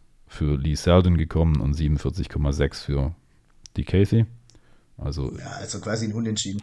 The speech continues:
Speaker 1: quasi ein Un-, deswegen wird es auch als Tie gewertet. Aber es ist natürlich ein Alarmsignal. Und die Wettquote ist halt fünfzehn Prozent für die Republikaner.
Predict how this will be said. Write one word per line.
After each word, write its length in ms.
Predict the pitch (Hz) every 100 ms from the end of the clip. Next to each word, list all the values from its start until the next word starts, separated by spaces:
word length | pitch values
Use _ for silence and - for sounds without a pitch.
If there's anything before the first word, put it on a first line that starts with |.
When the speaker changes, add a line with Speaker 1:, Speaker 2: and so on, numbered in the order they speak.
| -
Speaker 1:
quasi 320 | - 76 80 71
ein 80 |
Un-, 120 | 64 71
deswegen 360 | 73 73 69
wird 100 | 69
es 80 | -
auch 120 | 60
als 200 | 69 -
Tie 320 | - 76 80
gewertet. 500 | 85 76 95 113 110 -
Aber 160 | 85 110
es 60 |
ist 40 | 117
natürlich 240 | 110 104
ein 40 | 101
Alarmsignal. 800 | 87 80 78 76 71 65 64 -
Und 160 | 85 85
die 100 | 80
Wettquote 540 | 95 - 117 110 101
ist 240 | 92 87 95
halt 200 | 90 85
fünfzehn 420 | 95 90 - 76
Prozent 460 | 76 69 - 69 -
für 180 | -
die 80 | -
Republikaner. 720 | 69 69 71 71 - 62 60